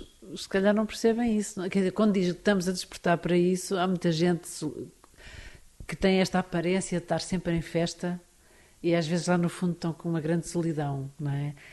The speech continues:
E acham que têm é que tratar da sua vida e este, o individualismo, não é? Que no fundo é muito definidor da Europa. Quem mantém essa, essa atenção de perceber que o eu só se realiza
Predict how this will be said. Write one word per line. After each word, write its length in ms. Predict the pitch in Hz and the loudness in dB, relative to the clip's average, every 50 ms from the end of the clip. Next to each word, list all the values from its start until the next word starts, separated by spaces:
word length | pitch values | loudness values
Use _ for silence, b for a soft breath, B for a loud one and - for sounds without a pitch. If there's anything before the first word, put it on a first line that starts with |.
| b b b | b b b
E 140 | - 170 180 | -2 0 2
acham 540 | 175 185 180 - - - 180 180 180 180 - - | 2 2 2 2 0 0 0 0 0 -2 -6 -4
que 320 | - 175 170 160 165 160 160 | -2 0 0 2 0 -2 0
têm 220 | - 196 196 190 | 0 0 0 0
é 60 | 185 | 0
que 80 | 175 - | -2 -2
tratar 260 | - 185 160 - 180 | -6 -6 -4 -2 -2
da 100 | 165 170 | -2 -2
sua 240 | 156 - 156 156 156 | -4 -4 -4 -4 -2
vida 480 | 147 139 160 185 190 185 160 165 156 156 | -2 -2 0 0 0 2 2 2 2 2
e 120 | 151 151 | 2 2
este, 260 | 160 160 - - - 175 165 160 151 143 - 180 | 0 -2 -4 -6 -4 -2 -2 -2 -2 -4 -6 -6
o 160 | 175 170 170 | -4 -2 -2
individualismo, 800 | 175 180 190 180 202 208 202 226 233 240 262 262 220 165 143 139 | -2 -2 -2 -2 -2 -4 -2 -2 -2 0 0 0 0 0 -2 -2
não 80 | 143 139 | -2 -2
é? 160 | 139 143 143 | -4 -4 -6
Que 340 | - - - 156 147 151 156 | -8 -8 -6 -4 -4 -2 -4
no 80 | 156 | -4
fundo 240 | 147 - - 175 165 170 | -6 -8 -8 -6 -4 -4
é 60 | 170 | -2
muito 180 | 170 175 170 | -2 -4 -6
definidor 500 | - - - 165 170 175 175 170 175 160 | -8 -10 -8 -4 -2 -2 0 0 -2 -2
da 100 | 156 170 | 0 -2
Europa. 520 | 175 170 175 175 170 165 - - 147 143 143 b b b b b b b b b b b b b _ _ _ - - - _ | -2 0 0 0 -2 -2 -4 -8 -8 -8 -10 b b b b b b b b b b b b b _ _ _ -20 -20 -10 _
Quem 220 | - 240 240 247 240 | 8 8 8 8 8
mantém 560 | 233 226 214 196 - 220 202 190 185 170 175 | 6 6 4 4 4 4 4 6 6 4 4
essa, 220 | 175 175 - 190 | 2 2 2 2
essa 360 | 185 - - 196 185 - - | 2 2 2 0 0 2 2
atenção 480 | 185 185 - 190 185 175 - - 180 165 | 0 2 2 0 0 0 0 0 -2 -2
de 80 | 156 - | -4 -6
perceber 540 | - - - - - 170 170 185 175 160 | -12 -14 -12 -8 -6 -2 0 0 0 0
que 160 | 170 - - 185 | -2 -4 -2 2
o 120 | 180 180 | 4 6
eu 180 | 185 175 165 156 | 6 6 4 0
só 200 | - - 180 170 | 0 -2 -2 -2
se 140 | 175 - | -2 -2
realiza 720 | - 170 175 165 160 160 160 160 151 135 147 147 143 156 180 | -2 0 0 2 2 2 0 0 0 0 -2 -2 -4 -6 -10